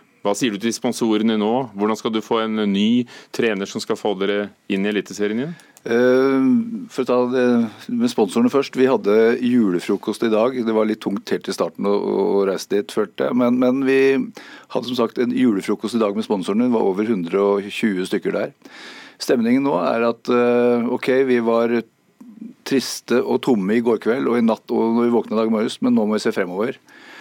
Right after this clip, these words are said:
Speaker 2: Eh, supporterne, mm, har mye av det, mye av de samme, eh, tankene. Eh, supporterne, nei, unnskyld, sponsorene, de signerte sponsoravtale i dag morges,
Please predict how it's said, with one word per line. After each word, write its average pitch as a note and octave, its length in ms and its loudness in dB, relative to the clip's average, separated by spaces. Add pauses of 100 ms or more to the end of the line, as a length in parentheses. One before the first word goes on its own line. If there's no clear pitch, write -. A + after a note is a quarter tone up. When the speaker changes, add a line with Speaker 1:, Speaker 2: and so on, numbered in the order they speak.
(260)
Speaker 2:
Eh, B2 240 2
supporterne, A2+ 640 0 (220)
mm, A#2 520 4 (260)
har A#2+ 180 -2
mye A2+ 140 4
av G#2 80 0
det, A2 60 0 (120)
mye G#2+ 240 2
av G#2+ 80 2
de - 60 -8
samme, G#2 260 0
eh, G#2+ 320 0
tankene. A2+ 460 -4 (680)
Eh, B2+ 380 4 (180)
supporterne, C3 640 0
nei, C3 80 2 (100)
unnskyld, B2 480 2
sponsorene, B2+ 480 0
de C3+ 560 2
signerte B2 640 0 (100)
sponsoravtale A2 600 -2
i - 20 0
dag A#2 160 0
morges, - 560 -4